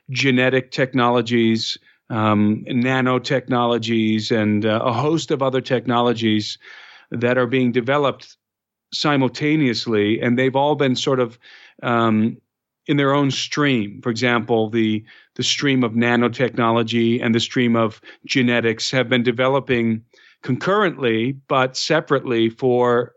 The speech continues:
the last couple of decades. But futurists are predicting that very soon, in fact, it's already beginning to happen, that these streams, these,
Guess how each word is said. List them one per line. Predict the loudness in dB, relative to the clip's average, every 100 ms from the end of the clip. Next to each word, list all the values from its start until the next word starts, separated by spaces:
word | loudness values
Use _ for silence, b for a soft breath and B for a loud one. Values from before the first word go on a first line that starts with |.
| _ -4
the | 0
last | 2 0 0
couple | -2 0
of | 0
decades. | 0 0 0 0 0 -8 B B B B
But | 0 2 0 -6 _ _ _ _ _ _
futurists | -2 0 0 0 2
are | 0
predicting | 0 0 0 -2 0 0 2
that | 0 -2 -2
very | 0 0 0
soon, | 0 0 0
in | 0
fact, | 0 0
it's | -2 0
already | 2 2 0
beginning | 0 0 0 -2
to | -2
happen, | -2 -2 -4 -8 -10 B B B B -4
that | -2 -2 -2
these | 0 2 0 -2 -2
streams, | -2 -2 0 2 2 2 0 -4 -8 -8
these, | 0 2 2 -2 -8